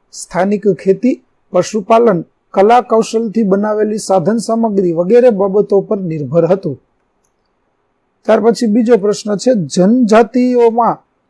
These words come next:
જોવા મળતો સામૂહિકતાનો સિદ્ધાંત સમજાવો. તો સામૂહિકતાનો સિદ્ધાંત સામૂહિક જીવન પર આધારિત છે. સમૂહમાં રહેવું, સમૂહમાં કામ કરવું અને ઉત્પાદનની સમૂહમાં વહેંચણી કરવી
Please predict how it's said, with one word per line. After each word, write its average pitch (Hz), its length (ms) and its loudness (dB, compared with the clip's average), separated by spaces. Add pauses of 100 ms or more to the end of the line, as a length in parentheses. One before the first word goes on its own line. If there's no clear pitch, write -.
(120)
જોવા 202 320 4
મળતો 226 400 2
સામૂહિકતાનો 220 1000 0
સિદ્ધાંત 185 600 -4
સમજાવો. 175 760 0 (1600)
તો 202 80 -4
સામૂહિકતાનો 240 880 0
સિદ્ધાંત 226 520 -2
સામૂહિક 226 580 -2
જીવન 180 420 0
પર 226 160 0
આધારિત 214 540 0
છે. 226 220 -2 (380)
સમૂહમાં 220 600 0
રહેવું, 202 500 0
સમૂહમાં 208 640 -2
કામ 190 280 0
કરવું 226 420 0 (120)
અને 208 320 0 (300)
ઉત્પાદનની 240 720 2
સમૂહમાં 208 600 -2
વહેંચણી 208 460 -4
કરવી 202 380 2